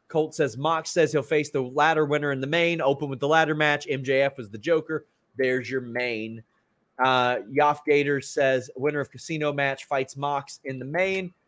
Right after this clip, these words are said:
Riga says, "Assuming Punk is out of the pay-per-view and there's no big main event sh-, currently, <clears throat> winner of it faces Mox at the end.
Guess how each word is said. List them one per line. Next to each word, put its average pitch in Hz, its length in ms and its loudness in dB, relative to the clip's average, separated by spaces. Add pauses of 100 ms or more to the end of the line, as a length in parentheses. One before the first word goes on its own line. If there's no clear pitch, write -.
(800)
Riga 165 260 6
says, 160 240 2
"Assuming 156 400 -2
Punk 160 280 -2
is 143 120 0
out 180 300 4
of 147 80 -4
the 139 60 -10
pay-per-view 165 460 0
and 151 80 -2
there's 135 140 -2
no 156 140 2
big 151 260 0
main 151 220 0
event 151 400 -2
sh-, - 240 -14 (120)
currently, 180 680 -2 (640)
<clears throat> - 200 -12
winner 170 420 4
of 156 160 4
it 151 260 2 (180)
faces 185 380 2
Mox 151 320 -2
at - 80 -20
the 135 160 -4
end. 131 300 -4